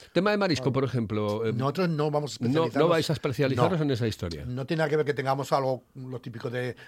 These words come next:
Speaker 2: de, de lo que he dicho yo, de los chigres de antes, que tú puedas acompañar, pues, "Oye, con esta sirina vamos a tomar, a comernos un centollín, venga, pues, o
Speaker 1: Ujú.
Speaker 2: dame dos andaricas".
Speaker 1: Sí.
Speaker 2: No quita eso, pero nosotros no estamos especializados en, en marisco.
Speaker 1: Ajá.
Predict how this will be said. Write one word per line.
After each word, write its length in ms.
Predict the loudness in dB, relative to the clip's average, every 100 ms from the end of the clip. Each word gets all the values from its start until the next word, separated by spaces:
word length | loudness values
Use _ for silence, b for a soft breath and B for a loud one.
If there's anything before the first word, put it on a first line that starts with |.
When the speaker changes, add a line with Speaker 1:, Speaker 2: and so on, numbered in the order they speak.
| -12
Speaker 2:
de, 160 | -12
de 200 | -8 -6
lo 120 | -6
que 80 | -6
he 20 |
dicho 220 | -10 -8 -8
yo, 100 | -6
de 60 |
los 100 | -8
chigres 300 | -8 -8 -6
de 80 | -6
antes, 260 | -6 -6 -8
que 80 |
tú 100 | -12
puedas 240 | -6 -6 -6 B B B
acompañar, 600 | -8 -6 -2 2 2 0
pues, 280 | -4 -4 B B B
"Oye, 240 | 0 2
con 160 | 0 -2
esta 180 | -2 -2
sirina 300 | 0 0 4
vamos 160 | 4
a 60 | 2
tomar, 240 | 0 -2 -2
a 80 |
comernos 300 | -4 -4 -4
un 100 | -8
centollín, 500 | -6 -4 -4 -6 -8
venga, 280 | -8 -8 -8
pues, 120 | -10
o 60 | -2
Speaker 1:
Ujú. 320 | 0 0 -2
Speaker 2:
dame 220 | -4 -4 -4
dos 160 | -4
andaricas". 640 | -6 -6 -8 -10 -16 -18 _ _ -6
Speaker 1:
Sí. 140 | -4 -2
Speaker 2:
No 80 | -4
quita 340 | -6 2 2
eso, 240 | 2 -2 -6 B _
pero 140 | -4
nosotros 280 | -2 -2 -2
no 120 | -2
estamos 280 | -6 -8 -8
especializados 580 | -10 -10 -8 -8 -10 -10
en, 360 | -10 -10 -16 B B B
en 120 | -10
marisco. 480 | -10 -12 -16 -20 _ _ b b
Speaker 1:
Ajá. 260 | -4 -4